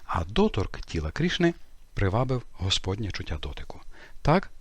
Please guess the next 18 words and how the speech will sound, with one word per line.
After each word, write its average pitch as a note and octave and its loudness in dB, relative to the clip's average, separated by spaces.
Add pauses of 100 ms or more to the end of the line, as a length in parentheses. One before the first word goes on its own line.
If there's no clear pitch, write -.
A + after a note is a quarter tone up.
усі - 2
п'ять - 0
чуттів D3 0
Шрі B2 0
Чайтані F2+ -2
Магапрабху E2 0 (320)
привабились B2+ 2
до F2+ 0
п'яти A#2+ 0
якостей G#2 0
Господа D#2 -4
Крішни. - -8 (1040)
Дев'ять. C2 -8 (720)
П'ять C3+ 6
трансцендентних G2+ 2
якостей F2+ 2
Господа D#2 -4
Крішни, D3+ 0